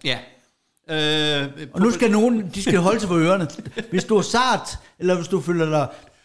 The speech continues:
Speaker 2: at du er sådan en, der nemt bliver krænket, så skal du lige lukke ørerne.
Speaker 1: Ja, det skal de nemlig.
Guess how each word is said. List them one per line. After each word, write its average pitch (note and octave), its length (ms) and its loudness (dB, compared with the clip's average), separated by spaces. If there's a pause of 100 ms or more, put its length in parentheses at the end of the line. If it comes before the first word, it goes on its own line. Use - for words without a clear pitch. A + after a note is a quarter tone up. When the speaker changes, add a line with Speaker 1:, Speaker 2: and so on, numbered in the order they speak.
(160)
Speaker 2:
at E3+ 160 -10
du F3 40 -4
er E3 40 -6
sådan G3+ 220 2
en, F#3 80 0
der E3+ 60 2
nemt F3+ 200 0
bliver D#3+ 140 2
krænket, F#3 440 -2
så D#3+ 80 -10
skal C#3+ 180 -4
du D3+ 80 2
lige D3 200 -2
lukke C#3 220 2
ørerne. A#2+ 260 0 (100)
Speaker 1:
Ja, G#2 100 -6 (540)
det D3+ 100 -8
skal D3+ 180 -6
de D3+ 80 -8
nemlig. D3 320 -8